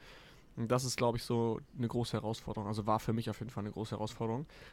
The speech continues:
dass ich mich immer mal wieder da rausziehe und sage, "Okay, nee, heute arbeite ich mal zu Hause oder heute fahre ich ins Café." Einfach um mal nicht Daily Tasks zu machen, nicht im Mikromanagement irgendwie Kleinigkeiten zu machen. Chris, du musst dir noch Kaffee drin lassen.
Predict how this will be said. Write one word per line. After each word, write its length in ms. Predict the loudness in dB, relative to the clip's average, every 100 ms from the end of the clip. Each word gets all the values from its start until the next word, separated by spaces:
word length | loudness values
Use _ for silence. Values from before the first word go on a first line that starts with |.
| -4
dass 100 | 0
ich 60 | 2
mich 100 | 4
immer 160 | 6
mal 100 | 8
wieder 140 | 8 6
da 80 |
rausziehe 600 | 8 8 8 4 2 6 6
und 100 | 4
sage, 220 | 0 0
"Okay, 280 | 2 4 6
nee, 220 | 8 10
heute 300 | 10 8 4
arbeite 220 | 2 2
ich 40 | 0
mal 120 | 0
zu 120 | 4
Hause 220 | 6 6
oder 160 | 4 6
heute 200 | 6 4
fahre 160 | 2 0
ich 60 |
ins 140 | 0 0
Café." 420 | 0 4 4 4 -2 -10 -10 -10 -18 -20 0
Einfach 260 | 2 4 4
um 160 | 8
mal 320 | 10 10 8 6
nicht 420 | 4 6 6 2 -14 -8
Daily 380 | 6 8 8 4
Tasks 420 | 8 8 8 2
zu 100 | 4
machen, 240 | 4 6
nicht 220 | 4 4
im 300 | 0 4 6
Mikromanagement 840 | 6 6 6 6 8 6 6 6 6
irgendwie 360 | 6 6 6 4
Kleinigkeiten 520 | 6 4 4 0 2
zu 100 | 2
machen. 320 | 2 4 0 -2 -16 -10
Chris, 160 | 4 6
du 100 | 8
musst 160 | 8 8
dir 60 |
noch 140 | 6 8
Kaffee 240 | 6 6
drin 180 | 6 6
lassen. 300 | 6 2 -2